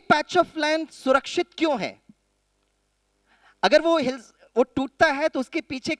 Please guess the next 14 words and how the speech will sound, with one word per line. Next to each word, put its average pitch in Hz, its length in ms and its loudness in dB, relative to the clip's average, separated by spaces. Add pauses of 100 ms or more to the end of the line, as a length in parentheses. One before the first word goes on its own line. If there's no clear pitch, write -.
प्रोसेस 247 520 -2
है, 294 60 6
एक 285 140 2
मैकेनिज्म 226 760 0
है, 277 240 0 (680)
एक 247 160 2
फ्लो 220 260 0
चार्ट 269 420 0
है, 269 160 4
एक 233 160 -4 (100)
एल्गोरिदम 175 600 0
है। 117 200 -18 (600)
हाँ, 220 100 4
जब - 160 2